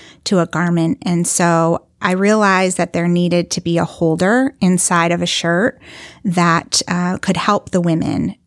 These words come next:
place these drains so they would no longer have safety pins, and they would be able to be comfortable. And so the shirt is button up. It's very hard to raise your arms after you've had this surgery.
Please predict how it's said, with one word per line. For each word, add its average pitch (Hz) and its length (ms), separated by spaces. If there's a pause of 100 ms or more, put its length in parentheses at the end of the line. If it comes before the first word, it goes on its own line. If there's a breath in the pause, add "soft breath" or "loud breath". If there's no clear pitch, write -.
(220)
place 220 400
these 175 260
drains 170 600 (300 loud breath)
so 190 100
they 180 120
would 175 120
no 170 160
longer 240 380
have 185 180
safety 175 400
pins, 165 320
and 170 100
they 165 120
would 170 120
be 170 140
able 175 220
to - 280
be - 120
comfortable. 175 800
And 175 140
so 175 100
the 175 100
shirt 180 300
is 214 100
button 180 360
up. 277 180 (100)
It's - 140
very 180 280
hard 175 340
to 175 80
raise 175 260
your 214 140
arms 185 480
after 185 260
you've 175 140
had 170 200
this 175 140
surgery. 180 640